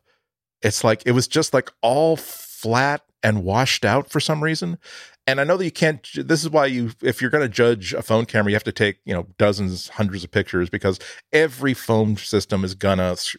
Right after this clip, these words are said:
have a situation where it doesn't do it well. And maybe even if I, you know, came back after, you know, it, after the phone had, like, had a good beer with its friends and, you know, its self-esteem was a little bit higher, I don't know. It had, if it had a better lunch or whatever,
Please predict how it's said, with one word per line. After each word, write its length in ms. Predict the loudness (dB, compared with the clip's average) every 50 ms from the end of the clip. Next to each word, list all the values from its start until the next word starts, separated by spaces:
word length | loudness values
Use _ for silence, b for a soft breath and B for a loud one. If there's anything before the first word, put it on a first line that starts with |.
| _ -4
have 180 | -2 -2 -2
a 40 | -2
situation 540 | -2 -2 -2 -2 0 0 0 0 0 -2 -4
where 100 | -2 -4
it 80 | -2 0
doesn't 260 | -2 -2 -2 -2 -4
do 120 | -4 -6 -6
it 120 | -4 -4
well. 300 | -4 -4 -4 -4 -8 B B B B B B B B B
And 140 | 0 2 2
maybe 200 | 2 2 2 0
even 140 | 0 -2 -2
if 120 | 0 2
I, 100 | 2 2
you 120 | 2 0 -4 _ _ _ _ _ _ _ _ -4
know, 160 | -4 -4 -4 -6 _ _ -4
came 200 | -2 0 0 2
back 300 | 2 2 2 0 0 -2
after, 400 | -2 -2 -2 -2 -2 -2 -2 -4 -6 _ _ _ _ _ _ _
you 80 | -8 -8
know, 140 | -8 -8 -10 -14 _ _ _ _ _ B B B B B B B B _ 0
it, 180 | 0 0 2 0
after 220 | -2 -2 0 0
the 80 | -2 0
phone 280 | 2 2 2 2 2
had, 120 | 0 0 2
like, 160 | 0 0 0
had 140 | 0 -2 -2
a 40 |
good 220 | 0 0 -2 0 0
beer 180 | 2 2 2
with 140 | 2 0 -4
its 140 | -6 -10 -10
friends 420 | -6 -2 -2 0 0 -2 -2 -4
and, 220 | -6 -6 -8 -8 -8 -6
you 80 | -4
know, 80 | -4 -4
its 160 | -4 -4 -2
self-esteem 540 | 0 0 0 0 -2 -6 -4 -2 0 0 0
was 100 | 0 -2
a 40 | -4
little 100 | -6 -4
bit 120 | -4 -4
higher, 200 | -4 -4 -4 -4 -4 -4
I 120 | -4 -4
don't 160 | -4 -4 -6 -8
know. 180 | -8 -8 -8
It 80 | -8 -4
had, 160 | -4 -4 -4 -4
if 100 | _ 0
it 100 | 2 2
had 140 | 2 0 0
a 20 |
better 240 | 0 0 0 2 0
lunch 400 | 0 2 0 0 0 -4 -8 -8
or 140 | -6 -6 -6
whatever, 400 | -4 -4 -4 -4 -4 -4 -6